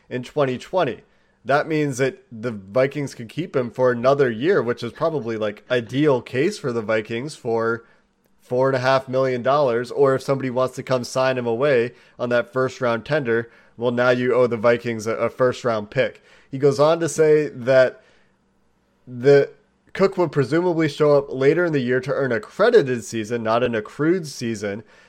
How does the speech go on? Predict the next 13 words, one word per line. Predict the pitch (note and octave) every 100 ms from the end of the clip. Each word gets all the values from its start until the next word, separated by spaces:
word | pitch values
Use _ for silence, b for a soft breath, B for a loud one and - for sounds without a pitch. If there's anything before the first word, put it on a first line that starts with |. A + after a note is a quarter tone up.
| b
which | B2+ C#3+ C#3+
would | C#3+
avoid | C#3+ C3 A2+ C3+ C#3 C3
just | A2+ C3+ - _
his | B2+ C3 A#2+
contract | - C3+ C#3 C3+ B2
getting | B2 B2
pushed | G#2 C3 C#3 -
one | A2+ A#2+
year | C3+ C#3
into | C3 B2
the | G#2+
future, | - F3+ A3+ - A2 G#2+